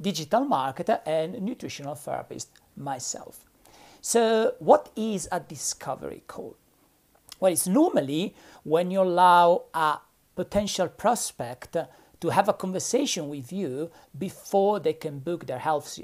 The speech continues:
their health consultation, their health package with you. And during that call, you can have a feel if you two are compatible,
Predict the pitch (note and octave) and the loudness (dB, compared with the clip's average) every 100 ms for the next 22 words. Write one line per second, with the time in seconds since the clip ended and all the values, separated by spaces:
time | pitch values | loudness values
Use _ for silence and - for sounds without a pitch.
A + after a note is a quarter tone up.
0 | - B2+ C3+ C3+ D#3+ - C3+ - B2 F3+ | -12 -10 -6 -2 -2 -2 -8 -14 -8 -6
1 | G#3+ C3+ A#2 B2+ D#3 - - F#3+ - B2 | -6 -8 -10 -4 -2 -2 0 0 -2 -12
2 | C#3+ C3+ E3 C3+ D3 A3+ - - - - | -12 -12 -8 -6 -4 -6 -12 -20 -20 -20
3 | - F3+ D#3+ B3 C#4 A3 F#3+ F3+ - - | -8 -6 -2 0 0 2 2 2 -4 -8
4 | E4 D#4 C3+ D#3 G#3+ - - _ _ E3+ | -2 0 4 6 6 2 -12 _ _ -10
5 | - F3+ E3+ C3 F3 E3 - - C4+ G#3 | -4 -4 -2 -2 -2 -2 -6 -4 0 0
6 | D#3+ E3 D#3 - D#3+ - - D#3+ D#3+ - | 0 -2 -10 -10 -12 -10 -6 -4 -4 -4
7 | D#3 - D#3 C#3+ A#3+ B3+ G3 B2 C3+ F#3 | -6 -6 -12 -2 -2 -2 -8 -4 0 0